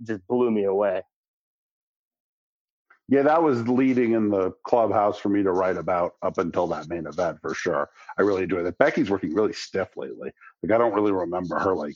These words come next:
Speaker 2: laying it in as much as she's been laying it in the last handful of matches, and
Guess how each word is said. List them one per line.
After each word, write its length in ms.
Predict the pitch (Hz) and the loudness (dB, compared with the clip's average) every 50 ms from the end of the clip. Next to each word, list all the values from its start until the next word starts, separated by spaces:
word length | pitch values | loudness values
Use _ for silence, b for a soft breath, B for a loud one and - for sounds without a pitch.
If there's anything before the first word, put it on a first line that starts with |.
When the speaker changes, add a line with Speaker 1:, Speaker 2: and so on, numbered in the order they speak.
| - _ | -8 _
Speaker 2:
laying 480 | - 95 90 82 87 95 92 87 85 87 | -2 -2 0 0 0 0 0 0 -2 -4
it 100 | 82 80 | -4 -2
in 220 | 85 92 101 101 | -2 0 2 2
as 180 | 104 95 98 95 | 2 0 0 -2
much 200 | 95 101 - - | -2 -2 -2 -2
as 100 | 101 - | -4 -4
she's 180 | - 95 92 | -2 -2 -2
been 140 | 90 95 90 | 0 0 0
laying 260 | 85 80 90 92 90 | 0 0 0 0 0
it 100 | 87 90 | -2 0
in 140 | 92 95 98 | 0 0 0
the 80 | 98 87 | 0 2
last 220 | 80 82 85 - _ _ B B B B B - _ | 0 0 -2 -4 _ _ B B B B B -6 _
handful 360 | - 107 98 85 - 90 90 | 0 0 0 0 0 0 0
of 120 | 90 85 - | 0 0 0
matches, 540 | - 90 90 90 - - 107 101 98 92 | 0 2 2 2 2 2 2 2 0 0
and 180 | 85 73 80 80 | -2 -4 -6 -6